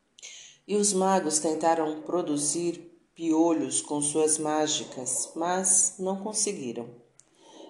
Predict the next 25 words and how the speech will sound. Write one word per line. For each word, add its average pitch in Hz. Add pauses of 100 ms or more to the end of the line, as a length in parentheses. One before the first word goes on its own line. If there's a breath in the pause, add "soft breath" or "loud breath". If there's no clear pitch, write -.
(120)
E 160
disseram 156
ao 156
faraó: 156 (300)
"Isto 185 (360)
é 160
dedo 147
de 151
Deus." 151 (600 soft breath)
E 226
o 240
faraó 143
não 196
os 208
escutou 170
conforme 170
havia 151
predito 151
Deus. 156 (840 soft breath)
E 208
disse 226
Deus 202
a 196
Moisés: 165
"Madruga 139